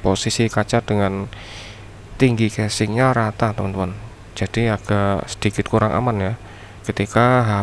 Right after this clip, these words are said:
P kita letakkan seperti ini. Nah, ini tergeser ke lantai ya. Mungkin bisa kita lihat lagi, ini seperti ini ya, teman-teman. Datar jadinya antara casing dengan kaca tempered glass.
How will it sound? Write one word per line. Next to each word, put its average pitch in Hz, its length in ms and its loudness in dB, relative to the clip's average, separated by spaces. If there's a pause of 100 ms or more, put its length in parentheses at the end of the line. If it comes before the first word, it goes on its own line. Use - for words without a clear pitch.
(100)
P 117 80 4
kita 104 240 0
letakkan 101 400 0
seperti - 320 -2
ini. 98 160 -4 (720)
Nah, 101 240 4
ini 110 240 4
tergeser 107 560 0
ke 104 160 0 (400)
lantai 98 400 2
ya. 92 180 2 (760)
Mungkin 120 400 4
bisa 107 400 4
kita 107 400 2
lihat 104 400 2
lagi, 104 480 2
ini 120 160 2
seperti 107 320 2
ini 110 240 2
ya, 120 80 0
teman-teman. 110 400 0 (720)
Datar 117 480 6
jadinya 90 400 2 (240)
antara 95 320 2
casing 104 400 -2
dengan 92 720 0 (1400)
kaca 123 400 6
tempered 101 480 2
glass. - 560 0